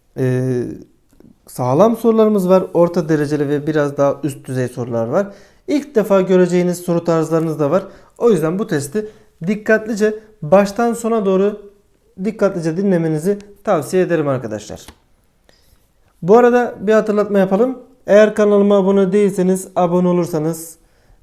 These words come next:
ve bildirimleri de açarsanız ilk gelen videoları ilk yüklendiği anda bildirimler telefonunuza veya bilgisayarınıza düşecektir arkadaşlar.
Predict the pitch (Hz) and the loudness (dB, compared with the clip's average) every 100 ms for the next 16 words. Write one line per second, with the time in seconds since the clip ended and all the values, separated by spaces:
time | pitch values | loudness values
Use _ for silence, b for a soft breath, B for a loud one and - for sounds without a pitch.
0 | - 165 190 202 190 190 185 175 185 185 | -6 -2 0 2 2 2 2 2 0 0
1 | 202 180 156 165 165 B B B _ - | 0 0 -2 -4 -8 B B B _ -2
2 | 277 269 - 185 175 175 175 170 165 160 | -2 -2 0 2 2 0 -2 -2 0 0
3 | 160 - 190 190 175 180 170 170 160 160 | -2 -4 -8 -8 -4 -2 0 0 0 0
4 | 202 202 B B B - - - 160 208 | -2 -4 B B B -20 -20 -12 -4 0
5 | 202 190 165 160 160 160 196 180 165 143 | 2 2 4 2 0 -2 -2 0 -2 0
6 | 139 151 151 147 165 156 139 147 135 135 | 0 2 2 0 -2 -4 -4 -4 -2 -4
7 | 156 202 196 202 202 196 202 196 214 | -4 -6 -6 -4 -2 0 0 -2 -4